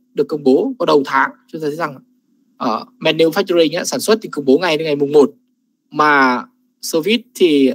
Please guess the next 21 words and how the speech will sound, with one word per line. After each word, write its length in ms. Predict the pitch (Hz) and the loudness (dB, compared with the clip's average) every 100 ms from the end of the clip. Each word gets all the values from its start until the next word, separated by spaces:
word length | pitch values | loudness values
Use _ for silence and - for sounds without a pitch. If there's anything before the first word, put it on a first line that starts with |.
| - - | -4 -10
công 160 | 151 | -4
bố 160 | 139 139 | 2 2
ngay 320 | 190 165 160 - _ _ | 2 -2 -4 -10 _ _
từ 140 | - 143 | -8 -2
cái 100 | 135 | -2
ngày 160 | 160 139 | -2 -4
mùng 140 | 135 | 0
ba, 320 | 151 143 135 _ _ _ _ | 0 0 -4 _ _ _ _
đúng 140 | 147 180 | -2 0
không 100 | - | -2
ạ? 60 | |
Một 100 | - | -6
cái 100 | 139 | -4
đầu 160 | 156 147 | 0 0
tuần 240 | 156 139 | 0 -2
và 60 | 135 | -4
một 140 | 131 123 | -6 -6
cái 100 | 127 | -4
cuối 200 | - 147 | 0 2
tuần 240 | 185 156 | 2 -2
thôi. 180 | 131 131 | -2 -4